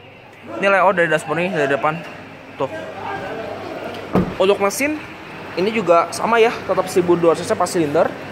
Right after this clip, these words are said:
Kodenya R dua belas B, tenaga dia sembilan puluh H P dengan torsi seratus sepuluh Newton meter. Ini modul A B S-nya,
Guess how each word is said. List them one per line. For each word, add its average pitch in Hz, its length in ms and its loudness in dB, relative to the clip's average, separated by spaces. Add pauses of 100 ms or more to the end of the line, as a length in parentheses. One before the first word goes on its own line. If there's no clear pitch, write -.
(960)
Kodenya 170 400 4
R - 20 6
dua 170 160 8
belas 151 240 4
B, 240 320 2 (240)
tenaga 202 320 6
dia 233 80 6
sembilan 233 320 2
puluh 196 80 4
H 185 160 2
P 233 160 4
dengan 196 240 4
torsi 175 400 2
seratus 226 800 0 (400)
sepuluh 190 320 4
Newton 180 240 4
meter. 156 320 2 (1040)
Ini 185 80 2
modul 220 320 8
A 185 80 8
B 165 160 6
S-nya, 196 320 0